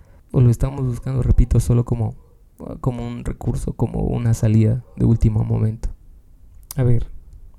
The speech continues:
pero quiero pensar, todavía no tengo ese reporte, pero quiero pensar que de repente, ah, una de las personas que me está escuchando, si tú,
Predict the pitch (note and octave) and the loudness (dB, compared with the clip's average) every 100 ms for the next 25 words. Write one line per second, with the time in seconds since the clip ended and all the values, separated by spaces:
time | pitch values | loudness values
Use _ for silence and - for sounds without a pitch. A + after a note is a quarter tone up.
0 | - - B2 - D#3 D#3 C#3 A2+ - G#2+ | 0 4 4 2 0 2 2 0 0 -2
1 | - A#2 A#2 B2+ B2+ A#2+ B2 B2 B2 A2+ | 2 4 4 2 0 0 0 0 0 6
2 | G#2+ G#2 - A#2 B2+ - - - - F3+ | 6 6 4 -2 -4 -16 -20 -8 0 0
3 | F3 A3 G#3+ F#3+ F3+ F3+ F3 C3 C#3+ D3+ | 2 2 2 2 -2 0 0 2 0 -2
4 | D3+ D3+ - - - - D#3+ D3 D3 C3+ | -2 -4 -10 -16 -16 -6 -4 -2 -2 0
5 | B2 - - B2 C3 A#2+ A2 - A2 G#2+ | 4 4 4 2 4 2 0 -4 -4 -2
6 | G#2+ G#2 A2+ A2+ - - A2 A2 A2 A2+ | -4 -2 0 0 -2 -2 0 -2 -6 -8
7 | - - A2+ - A#2+ A2 | -12 -4 -4 2 2 2